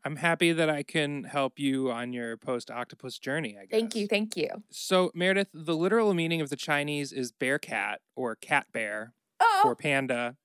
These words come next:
Speaker 1: So it's also feeling a little home. Go Bearcats.
Speaker 2: Yeah. See a lot of Bearcats, um, logoage around these parts.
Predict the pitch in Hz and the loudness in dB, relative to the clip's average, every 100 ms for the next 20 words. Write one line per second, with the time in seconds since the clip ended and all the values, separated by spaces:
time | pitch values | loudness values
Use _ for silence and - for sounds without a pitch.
0 | _ _ - - 147 143 147 - - 147 | _ _ -10 0 4 4 2 -4 -2 0
1 | 147 160 - 143 135 131 127 120 131 123 | 2 0 0 0 0 0 -2 -2 -2 -2
2 | 123 131 - 127 123 120 127 120 131 - | -4 -8 -6 -4 -2 -4 -4 -4 -6 -10
3 | - 196 196 254 247 226 196 190 170 170 | -2 4 6 6 6 4 4 2 0 -4
4 | 185 226 _ _ _ - 214 196 196 208 | -8 -10 _ _ _ -2 0 4 4 4
5 | 190 175 208 180 135 - - - 135 127 | 0 -2 0 -2 -2 -6 -12 -4 -2 -2
6 | 185 208 _ _ _ _ - 196 196 196 | -8 -16 _ _ _ _ -18 0 2 2
7 | 180 170 170 160 151 156 165 - _ - | 0 2 0 2 0 -2 -8 -16 _ -8
8 | 170 160 156 156 - - 143 - - - | -4 -4 -4 -10 -4 0 0 -2 -14 -20